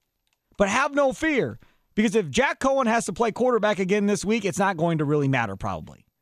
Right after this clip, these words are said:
Now, Hornibrook, it, it, we think he's been practicing 'cause you're not allowed to really see what's going on. But based on reports, he's walking out with practice jersey on. So everybody thinks he's practicing. People think,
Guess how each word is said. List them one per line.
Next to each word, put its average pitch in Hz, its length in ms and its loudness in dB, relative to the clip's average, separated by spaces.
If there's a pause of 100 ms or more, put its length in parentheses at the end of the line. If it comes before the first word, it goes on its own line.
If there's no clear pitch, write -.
(480)
Now, 165 160 2
Hornibrook, 247 600 0
it, 180 240 0
it, 143 180 -2
we 156 240 2 (240)
think 294 420 -2 (140)
he's 226 180 0
been 233 140 0
practicing 233 540 -2
'cause 151 120 -2
you're 165 100 2
not 175 180 0
allowed 160 440 0
to 147 80 -4
really 175 200 0
see 175 180 0
what's 160 180 0
going 151 300 0
on. 175 240 0 (580)
But 180 140 -2
based 254 260 0
on 220 180 2
reports, 233 680 0
he's 147 180 0
walking 170 460 2
out 208 240 2
with 160 240 -4 (100)
practice 139 360 -2
jersey 120 360 -2
on. 123 240 -2 (380)
So 208 140 0
everybody 220 340 0
thinks 277 340 -2
he's 185 160 -2
practicing. 165 640 -4 (340)
People 185 240 2
think, - 540 -6